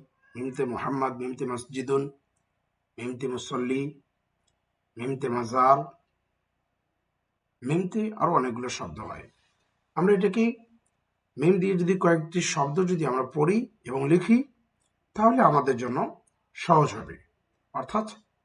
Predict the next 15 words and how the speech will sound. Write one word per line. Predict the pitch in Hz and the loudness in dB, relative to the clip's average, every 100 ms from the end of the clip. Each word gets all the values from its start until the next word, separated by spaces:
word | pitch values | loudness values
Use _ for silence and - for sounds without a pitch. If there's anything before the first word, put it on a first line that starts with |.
| - | -4
আমরা | 110 139 208 | -2 4 4
তখন | 233 147 - 165 277 _ _ _ _ _ | 4 -4 -4 -6 -8 _ _ _ _ _
মিম | 147 147 185 233 247 | -4 2 6 6 4
হরফটি | 160 - 156 170 - 214 220 - | -4 0 0 0 -4 -4 -4 -6
আমাদের | - 117 156 196 - _ _ _ _ | -4 -4 -4 -6 -8 _ _ _ _
মনে | 113 127 147 160 151 | -10 0 4 4 2
থাকবে | - - 76 | -6 -14 -16
খুব | - 196 | -4 -2
সহজেই। | 185 - 196 196 135 117 - - _ _ _ _ _ _ _ _ _ _ _ _ _ _ _ _ _ _ _ _ _ _ _ _ _ _ _ | -2 4 6 6 4 -4 -10 -20 _ _ _ _ _ _ _ _ _ _ _ _ _ _ _ _ _ _ _ _ _ _ _ _ _ _ _
এখন | 175 - 202 | 4 6 4
আসুন | - 139 | 4 0
আমরা | 139 202 | 0 0
কিভাবে | 214 226 190 190 | -2 2 2 2
লিখতে | 143 131 147 | 0 -4 -8
পারি। | 117 - 76 | -6 -10 -12